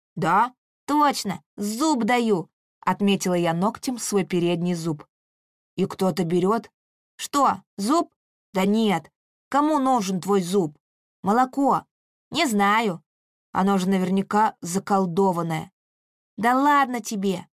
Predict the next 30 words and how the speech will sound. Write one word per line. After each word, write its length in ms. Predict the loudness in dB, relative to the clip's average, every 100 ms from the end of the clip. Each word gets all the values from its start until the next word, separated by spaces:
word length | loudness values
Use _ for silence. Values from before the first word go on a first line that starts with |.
| _
«Да. 540 | -4 0 2 2 2 -4 _ _ _
Ты 140 | -4 0
видела 320 | 2 2 2
её 200 | 2 2
глаза? 480 | 2 0 0 -2 -4 _ _
Она 320 | -2 0 2
же 120 | 0 0
насквозь 560 | -2 -4 -2 0 0
просвечивает. 920 | -2 -2 -2 0 0 0 -4 -4 -6 -14 _ _
Думаешь, 480 | -2 0 2 0 0
зря 360 | -4 0 2 4
её 320 | 2 0 -2
флюорографией 840 | 0 0 2 2 0 0 0 -4
называют? 640 | -4 -2 0 0 -2 -6 -16 _ _ _ -4
Я 160 | 0
думала, 280 | 2 2 2
это 180 | 0 -2
потому, 340 | -4 -2 -2
что 200 | -4 -2
она 340 | 0 2 0 -2 _
с 100 | -10
глаз 460 | -2 2 2 2 0
может 340 | -2 0 -2
снять». 460 | -2 -2 -2 -2 -10 _ _ _ _ _ _ -2
«Хорошо, 580 | 0 2 0 0 2
хоть 220 | 2 -2 -2
не 120 | -2
скальп», 500 | -2 0 0 0 -4 -20 _ _ -10
усмехнулась 720 | -4 -2 -2 0 2 0 -2
я. 260 | -2 -4